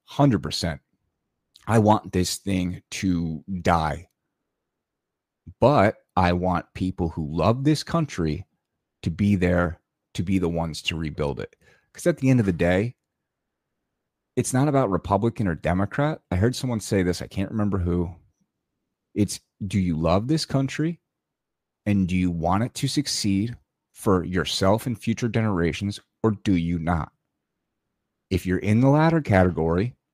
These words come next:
that's fine. Buy your gold. This is a free country. Do what you want. Stick your head in the sand. Pretend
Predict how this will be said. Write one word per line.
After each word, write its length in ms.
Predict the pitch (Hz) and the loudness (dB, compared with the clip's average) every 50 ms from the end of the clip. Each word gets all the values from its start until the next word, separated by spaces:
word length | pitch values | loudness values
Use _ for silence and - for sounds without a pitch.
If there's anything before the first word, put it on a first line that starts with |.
| _ _ _ _ _ _ _ | _ _ _ _ _ _ _
that's 300 | - 76 78 80 - - | -2 0 0 0 -2 -6
fine. 500 | - - 139 147 135 101 85 82 - - _ _ _ _ _ - | -6 -2 0 2 2 2 0 -2 -6 -10 _ _ _ _ _ -2
Buy 160 | - 76 82 87 | 0 2 2 4
your 160 | 101 123 143 | 4 2 0
gold. 420 | 139 127 120 113 110 123 139 139 - _ | 2 4 4 4 4 4 2 -2 -6 _
This 180 | - 104 90 92 | -4 -4 -4 -4
is 80 | 85 | -4
a 60 | 85 76 | -6 -6
free 280 | - - - 101 127 | -6 -2 -2 0 0
country. 480 | - - - 123 120 - - 135 139 - _ _ _ _ _ _ - | 0 0 -2 -2 -2 -2 -2 -2 -2 -2 _ _ _ _ _ _ -6
Do 140 | - 85 87 | -2 0 2
what 240 | 95 117 - - - | 2 0 0 0 0
you 80 | 170 | 0
want. 300 | 143 127 123 123 131 - - _ _ _ | 2 2 2 2 0 -2 -6 _ _ _
Stick 400 | - - - - - 92 - - | -16 -14 -8 -2 0 0 0 0
your 120 | 160 156 139 | 0 2 4
head 180 | 127 127 127 | 4 4 2
in 60 | 127 | 2
the 80 | 127 127 | 0 -4
sand. 400 | - - 117 117 117 113 - - | -4 -2 -2 -2 -2 -4 -6 -10
Pretend 320 | - 80 - - 85 78 | -12 -12 -8 -8 -10 -10